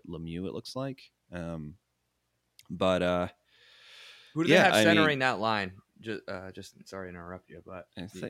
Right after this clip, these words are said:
Speaker 1: it looked, it looked like I, the, he had, they had, it was, uh,
Speaker 2: Lemieux?
Speaker 1: Howden in the middle with Gauthier
Speaker 2: Oh,
Speaker 1: and
Speaker 2: Howden.
Speaker 1: Lemieux on his wings.
Speaker 2: Oh,
Speaker 1: Yeah.
Speaker 2: nice.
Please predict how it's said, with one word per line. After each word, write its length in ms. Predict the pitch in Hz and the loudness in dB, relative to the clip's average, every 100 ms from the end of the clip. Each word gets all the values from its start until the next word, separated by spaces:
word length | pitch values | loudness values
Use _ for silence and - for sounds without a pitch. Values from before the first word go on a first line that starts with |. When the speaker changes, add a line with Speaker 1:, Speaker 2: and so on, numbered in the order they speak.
| - | -4
Speaker 1:
it 120 | 95 | -2
looked, 280 | 180 - - | -4 -6 -2
it 200 | 131 127 | 2 2
looked 280 | 139 196 - | 0 -4 0
like 260 | 135 113 - | 0 0 -4
I, 220 | 98 95 98 - | -4 -2 -4 -8
the, 80 | 107 | -8
he 240 | 113 107 | -4 -4
had, 320 | 107 104 98 - | 0 0 0 0
they 140 | 95 | -2
had, 340 | 98 95 92 - - | 0 0 -4 -10 -10
it 120 | 95 | -6
was, 240 | 78 87 90 | -4 -6 -4
uh, 320 | 85 82 - | -4 -4 -6
Speaker 2:
Lemieux? 60 | 95 | -4
Speaker 1:
Howden 400 | 110 110 107 104 | 0 2 2 0
in 100 | 92 | -2
the 80 | 90 | -2
middle 260 | 90 85 | -2 -2
with 140 | 87 85 | -4 -2
Gauthier 400 | 90 82 98 85 | -4 -2 -4 -2
Speaker 2:
Oh, 60 | |
Speaker 1:
and 100 | 82 | -2
Speaker 2:
Howden. 240 | 104 101 87 | -2 -2 -4
Speaker 1:
Lemieux 160 | 85 | -6
on 120 | 80 80 | -8 -10
his 140 | 80 | -8
wings. 340 | 90 80 76 113 | -8 -6 -6 -6
Speaker 2:
Oh, 100 | 90 | -6
Speaker 1:
Yeah. 200 | 104 113 | -6 -8
Speaker 2:
nice. 260 | - - | -12 -20